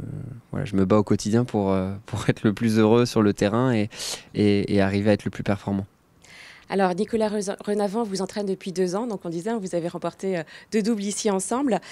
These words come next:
Speaker 2: Euh, est-ce que ça vous aide finalement de vous connaître par cœur en ayant joué ensemble en double ?
Speaker 1: C'est sûr que ça apporte un, un petit plus à notre relation, mais, euh, euh, effectivement, il, il m'a côtoyé sur le terrain.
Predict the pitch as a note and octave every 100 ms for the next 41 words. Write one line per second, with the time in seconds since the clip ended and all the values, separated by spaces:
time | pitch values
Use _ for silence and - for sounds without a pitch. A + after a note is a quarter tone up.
0 | - - G3 F#3+ - A3 - C#4+ G#3+ F3+
1 | E3 G3 A3+ G3 D#3 D#3+ F#3 E3+ D#3+ E3+
2 | - F3+ - G3+ G3 E3 D#3+ E3 E3 D#3
3 | E3+ F#3+ E3 - D#3+ D3+ D3+ D3 C#3+ _
4 | _ - - - - _ - A#2 D3+ -
5 | A2+ - B2 - A2+ G#2+ G#2 G#2 G2+ G#2+
6 | - A2+ - C3+ A#2 A2 - A#2 A#2 -
7 | C#3+ B2 G2+ G2+ G2+ G2+ - - - -
8 | - - G#2 G2+ F#2+ F#2+ F#2+ G2 G#2 -
9 | A2 C3 A#2 G2 F#2+ F#2+ - - F#2+ F2+
10 | G2+ G2+ G2 G#2+ - A2+ A#2+ - A#2+ A2+
11 | A2 A2+ A#2+